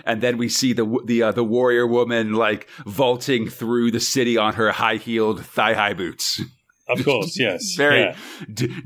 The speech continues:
Speaker 1: difference in the, in these characters, I suppose.
Speaker 2: Yeah.
Speaker 1: But she's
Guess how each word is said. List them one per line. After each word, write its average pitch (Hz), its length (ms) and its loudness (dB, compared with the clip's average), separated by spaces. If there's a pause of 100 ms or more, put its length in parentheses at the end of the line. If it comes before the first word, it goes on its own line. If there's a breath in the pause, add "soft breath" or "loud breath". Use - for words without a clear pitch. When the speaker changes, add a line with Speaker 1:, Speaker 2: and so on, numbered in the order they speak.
Speaker 1:
difference 151 480 0
in 127 100 2
the, 123 220 0
in 135 100 2
these 117 180 0
characters, 104 520 0
I 85 80 0
suppose. 85 580 -2 (420)
Speaker 2:
Yeah. 101 240 -4 (220)
Speaker 1:
But 110 140 -6
she's 156 180 0